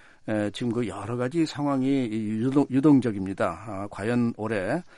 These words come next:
자, 남북 관계가 어떻게 좀 진전이 있을지 어떻게 전망들을 하고 있나요?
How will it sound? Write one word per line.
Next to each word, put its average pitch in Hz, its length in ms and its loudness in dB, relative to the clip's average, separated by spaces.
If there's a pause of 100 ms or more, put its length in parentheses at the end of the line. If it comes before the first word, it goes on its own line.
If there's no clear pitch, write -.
(320)
자, 123 120 -8
남북 110 280 -2
관계가 113 480 0
어떻게 110 260 -4
좀 113 160 -4
진전이 107 400 -2
있을지 104 680 -6
어떻게 123 480 -4
전망들을 104 840 -4
하고 117 160 -8
있나요? 107 360 -6